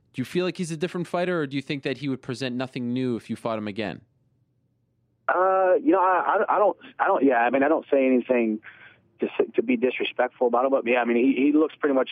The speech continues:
Speaker 2: same standard issue, roll, roll around, try and grab a leg and rip it off, <laughs> you know, type of guy. So, uh, no, you know,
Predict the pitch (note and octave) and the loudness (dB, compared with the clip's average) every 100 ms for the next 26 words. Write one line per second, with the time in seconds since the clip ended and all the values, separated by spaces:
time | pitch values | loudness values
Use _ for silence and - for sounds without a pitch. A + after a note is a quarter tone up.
0 | - B2+ B2 A#2+ B2 A#2+ A#2 A#2+ - A2 | -2 0 0 0 0 2 2 0 0 0
1 | A2 B2+ B2 - C3 C#3 C3 B2+ B2+ C3 | 2 2 0 0 0 2 2 2 0 -2
2 | B2 A2+ A#2+ A#2 B2 A#2 A2+ A#2 A2+ A#2 | 0 0 2 2 2 2 0 0 2 0
3 | A#2+ - - - F#3 B2 B2+ B2+ B2+ A#2+ | 0 -6 -8 -4 -2 0 0 2 2 2
4 | B2 A2+ A#2 A2+ A2 C#3 B2 A2 - - | -2 0 0 0 0 0 0 -2 -8 -16
5 | - C3 B2+ A#2+ A2+ - - - _ B2+ | -6 0 2 2 2 -2 -14 -20 _ 2
6 | C#3+ C#3+ C3+ C3+ C3 | 4 4 4 4 2